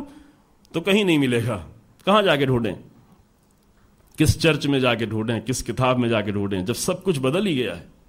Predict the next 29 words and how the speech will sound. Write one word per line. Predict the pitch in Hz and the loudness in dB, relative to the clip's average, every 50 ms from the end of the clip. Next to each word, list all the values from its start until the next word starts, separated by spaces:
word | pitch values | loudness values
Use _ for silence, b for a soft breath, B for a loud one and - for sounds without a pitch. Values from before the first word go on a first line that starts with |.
| - - - - - - _ _ _ _ _ _ _ _ _ _ _ _ - | -20 -20 -20 -20 -20 -20 _ _ _ _ _ _ _ _ _ _ _ _ -4
جب | 123 147 147 - | -4 -4 -2 0
کچھ | 214 - - - | -2 -2 0 0
محفوظ | 135 135 143 147 143 - 208 214 180 185 | 0 2 2 2 0 0 0 0 0 2
ہی | 175 | 0
نہ | 147 135 117 | 0 -2 -2
رہا۔ | 104 95 92 73 - - b b b b b b b b b b b b b b b | -4 -6 -8 -10 -14 -18 b b b b b b b b b b b b b b b
لیکن | 123 156 165 175 180 | 0 0 2 2 2
اگر | 180 180 185 175 | 2 2 2 0
کوئی | 180 196 208 202 175 - - 151 | 2 2 2 4 2 0 0 -2
حقیقی | 156 151 180 208 214 208 233 233 196 | -2 0 2 0 0 2 0 0 2
اسلام | 170 - - - 175 170 196 247 277 277 269 247 190 | 2 2 2 2 4 6 6 8 8 8 8 6 6
ڈھونڈنا | 131 180 196 214 214 226 233 233 233 | 6 6 6 6 6 6 6 6 4
چاہے | 233 240 220 208 202 214 226 226 233 233 233 214 - - - b b b b b b b b b b b b b - | 4 4 6 6 6 6 6 6 4 4 2 0 -4 -14 -20 b b b b b b b b b b b b b 2
انہی | 196 233 240 202 | 2 4 4 2
دہشت | 165 202 208 190 - 240 220 185 175 | 4 4 4 4 4 2 0 2 2
گردوں | 202 202 208 208 240 240 214 | 0 0 2 0 0 0 0
کے | 202 226 | 0 0
درمیان | 190 165 196 190 196 196 202 226 233 240 233 | 0 2 0 0 2 2 4 4 4 4 2
میں | 220 233 240 | 2 2 2
سے | 240 - 311 277 | 2 4 2 2
بھی | 240 247 | 2 2
نکل | 220 214 214 220 226 240 240 226 | 0 2 0 2 4 4 4 4
کر، | 202 240 233 220 190 - B B B B B B | 4 4 2 2 0 -4 B B B B B B
اگر | - 208 233 254 233 | 0 4 4 4 4
کوئی | 240 240 240 247 269 247 170 | 4 4 4 6 6 4 2
حقیقی | 127 170 170 180 226 233 226 226 285 285 254 | 0 -2 0 0 0 0 2 2 2 4 4
اسلام | 208 - - 190 190 214 262 294 302 294 277 | 2 2 2 4 6 8 8 10 8 8 8
ڈھونڈنا | 208 233 262 262 262 277 285 285 | 8 8 8 8 6 6 6 6
چاہے | 277 277 262 262 262 277 294 294 294 | 6 6 6 8 8 10 10 10 8